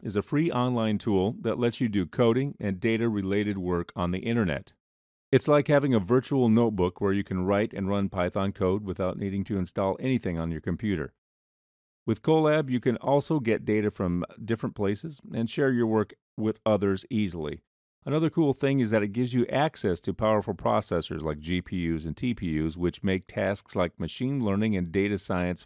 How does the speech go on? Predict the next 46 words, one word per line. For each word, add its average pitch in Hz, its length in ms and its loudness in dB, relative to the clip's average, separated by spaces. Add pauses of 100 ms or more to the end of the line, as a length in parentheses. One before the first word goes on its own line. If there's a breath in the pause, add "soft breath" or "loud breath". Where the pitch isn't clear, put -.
(120)
faster 107 420 0
and 95 180 -2
more 87 200 0
efficient. - 500 2 (460)
It's 117 140 -2
a 123 40 0
great 151 240 2
tool 147 180 2
for 131 160 0
learning 135 340 2
and 95 140 2
working 95 320 0
on 87 160 0
coding 131 400 2
and 92 120 2
data 87 240 2
projects. - 600 0 (520)
All 185 140 6
right, 160 240 4 (100)
now 160 460 0
let's 190 260 0
take 196 220 0
a 160 60 2
look 139 260 2
at 120 180 0
Google 110 360 0
Colab 101 640 -2 (180)
and 151 320 -4
do 139 140 0
a 131 40 0
complete 117 400 -2
overview 90 460 -2
of 76 100 -4
it. 71 140 -8 (800 soft breath)
So 139 180 0
first 185 360 2
of 123 80 0
all, 110 180 8
Google 143 380 2
Colab 92 480 2
requires 101 520 0
a 92 120 -2
Google 120 440 -2
account 90 440 -4
for - 200 -6
access. - 600 -4